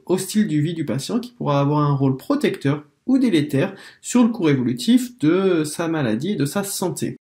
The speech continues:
L'intérêt de la psychologie de la santé est de pouvoir aborder ces styles de vie de manière rigoureuse sur des modèles scientifiquement validés et de manière pratique pour la conduite d'une médecine occidentale, certes centrée sur les maladies et leurs processus physiopathologiques,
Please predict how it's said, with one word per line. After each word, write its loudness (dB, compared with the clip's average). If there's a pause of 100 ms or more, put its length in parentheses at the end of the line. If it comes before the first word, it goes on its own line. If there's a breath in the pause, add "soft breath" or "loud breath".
(380)
L'intérêt 0
de 0
la 0
psychologie -2
de -2
la -4
santé -4
est 2
de 0
pouvoir -6
aborder 0
ces -6
styles -6
de 2
vie -2
de 0
manière -2
rigoureuse 2
sur -8
des -2
modèles -4
scientifiquement -8
validés -2 (320 loud breath)
et -2
de 0
manière 0
pratique -2
pour 4
la 2
conduite -2
d'une -4
médecine -4
occidentale, -2
certes -4
centrée -4
sur -8
les -2
maladies 0
et -2
leurs -6
processus -4
physiopathologiques, -6